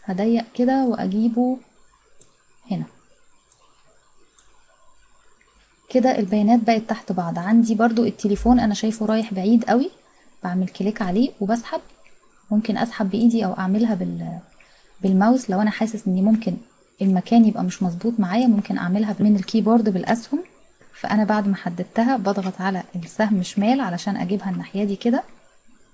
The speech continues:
وهاخد الاتنين دول كمان واضغط بالماوس لما اقربهم للمكان اللي انا عايزه. لو بصيت على البيانات بتاعتي دلوقتي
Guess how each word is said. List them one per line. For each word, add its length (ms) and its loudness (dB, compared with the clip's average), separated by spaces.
وهاخد 420 2
الاتنين 360 4
دول 160 2
كمان 380 2
واضغط 480 0
بالماوس 460 0
لما 280 0
اقربهم 600 2
للمكان 580 -2
اللي 160 -2
انا 100 -2
عايزه. 260 -12
لو 120 8
بصيت 340 0
على 100 2
البيانات 320 0
بتاعتي 420 -4
دلوقتي 500 -4